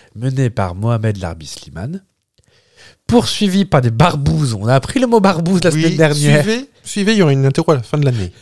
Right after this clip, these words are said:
Speaker 1: Du
Speaker 2: C'est pas un
Speaker 1: colonel
Speaker 2: contrôle
Speaker 1: Fares.
Speaker 2: continu.
Speaker 1: Et il débarque au milieu d'une bar mitzvah où Pivert, s'étant déguisé en rabbin, doit tenir un rôle central.
Speaker 2: Hmm. Avec Nadia Fares, hein, t'as dit.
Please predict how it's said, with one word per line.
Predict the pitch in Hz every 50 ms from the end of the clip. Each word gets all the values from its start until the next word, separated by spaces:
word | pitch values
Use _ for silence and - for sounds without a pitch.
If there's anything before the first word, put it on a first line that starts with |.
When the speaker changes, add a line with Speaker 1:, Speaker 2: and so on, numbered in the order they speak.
| _ _ - - - - - - 156 120 -
Speaker 1:
Du | 139 151
Speaker 2:
C'est | - - 156
pas |
un | 147 139
Speaker 1:
colonel | 139 120 113
Speaker 2:
contrôle | 147 - - - 113
Speaker 1:
Fares. | 98 117 - 220
Speaker 2:
continu. | 135 117 104 95 87 85 90 104 _ _ _ _ - - - - - _ _ _ _ _ - - - - - - - -
Speaker 1:
Et | 135 135
il | 127 127 127
débarque | 127 127 123 143 165 - -
au | 131
milieu | 131 127 127 147 151
d'une | 131 113 104 104
bar | 107 117 135 143
mitzvah | 143 139 120 113 113 110 131 151 147
où | 117
Pivert, | - - - - 104 98 107 113 113 -
s'étant | - - 123 - 113 104
déguisé | 98 107 107 113 117 113 107 110
en | 107 98
rabbin, | 87 90 92 90 101 131 160 156
doit | 127 110 101
tenir | - 98 113 139 143 110
un | 95
rôle | 90 113 135 143 -
central. | - - 104 - - - - - - _ _ -
Speaker 2:
Hmm. | 110 101 - _ _ _ _ _ _ _ _ _ _ _ -
Avec | 107 104 -
Nadia | - 117 113 156 147
Fares, | - 147 123 101
hein, | 92 92 - 90 92
t'as | - -
dit. | - - - _